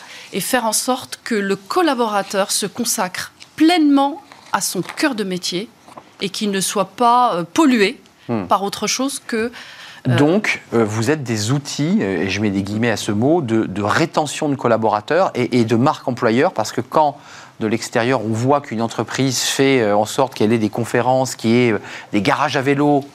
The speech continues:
Speaker 2: euh, et tous ces sujets qu'on,
Speaker 1: Oui.
Speaker 2: qu'on, qu'on, avec des voitures connectées ou des voitures avec des prises électriques,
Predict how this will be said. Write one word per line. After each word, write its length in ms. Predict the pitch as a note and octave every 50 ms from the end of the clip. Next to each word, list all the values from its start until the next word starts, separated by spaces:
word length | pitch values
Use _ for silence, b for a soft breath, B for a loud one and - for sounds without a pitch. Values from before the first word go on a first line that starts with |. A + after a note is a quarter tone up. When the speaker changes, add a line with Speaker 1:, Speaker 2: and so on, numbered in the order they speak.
| - -
Speaker 2:
euh, 140 | G2+ G2 F2+
et 100 | E2 G2
tous 140 | - - D#3+
ces 120 | - C#3
sujets 260 | A#2 - D3+ - A#3+ -
qu'on, 220 | - A#2 G#2 G2+ - - -
Speaker 1:
Oui. 140 | A3 C#4+ -
Speaker 2:
qu'on, 160 | - B2 A#2+ G2+
qu'on, 240 | A2 A2 G2+ F#2
avec 400 | F#2+ G2+ F#2 D#2+ G#2+ A2+ B2 B2
des 100 | B2 B2
voitures 420 | A#2 A#2+ C3+ C3 C3 - D#3 D3 -
connectées 560 | - D#3 D3 C#3+ C#3 C#3+ - - D#3+ D#3 D3+
ou 100 | C#3+ B2+
des 100 | A2 C3
voitures 340 | A#2+ C3+ B2+ B2 - D3+ B2+
avec 140 | A#2 A2+ A2
des 100 | A#2+ A2
prises 240 | - - C#3+ B2
électriques, 480 | B2 A#2 A#2 A2 - - F#3+ G#3+ G#3+ -